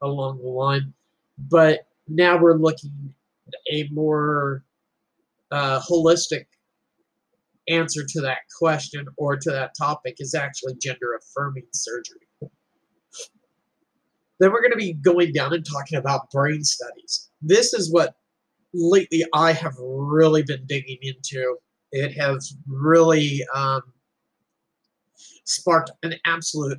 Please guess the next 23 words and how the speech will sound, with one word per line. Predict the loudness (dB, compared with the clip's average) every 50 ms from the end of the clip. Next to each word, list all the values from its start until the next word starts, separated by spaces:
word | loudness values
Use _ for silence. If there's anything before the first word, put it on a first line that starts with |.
| -8 -10
amazing, | -10 -10 -8 -10 -10 -10 -8 -4 -2 -2 -2 0 2 2 2 2 0 -2 -4 -6 -8 -8 -10 -12 -14 -20 _ _ _ _ _ _ _ _ _ _ _ _ _ _ _ _ _ _ _ _ -4
um, | -2 -2 0 0 0 -2 -2 -4 -8 -16 _ _ _
I | -4 -4 -2
must | -2 -2 -2 -2 -4 -6 -6
know | -6 -4 -4 -4 -4
more | -4 -4 -2 0 0 0 0 0 -4 -8 _ _ _ _ _ _ _
within, | -4 -4 -4 -2 -2 -4 -6 -6 -10 -14 -16 -16 -18 -20 _ _ _ _ -4
within | -2 -2 0 0 -2 -4 -4 -4
this | -4 -4 -2 0
subject | 2 2 2 2 0 -2 -6 -8 -10 -12
for | -16 -14 -12 -12 -12 -12 -16
me. | -20 -16 -12
So | -10 -8 -4 -2 -2 0 0 0 0 -2 -4 -8 _ _ _ _ _ _ -20 -20 _ _ _ _ _ _ _
I've | -6 -4 -2
got | 0 2 4 4
a | 4
lot | 4 4 4 2
of | 2 2 2
information | 0 0 -2 -4 -2 0 0 0 0 -2 -2 -2
on | 0 0 -2 -2
there. | -4 -4 -4 -4
I'll | -4 -4
be | -2 -2 -2 -4 -4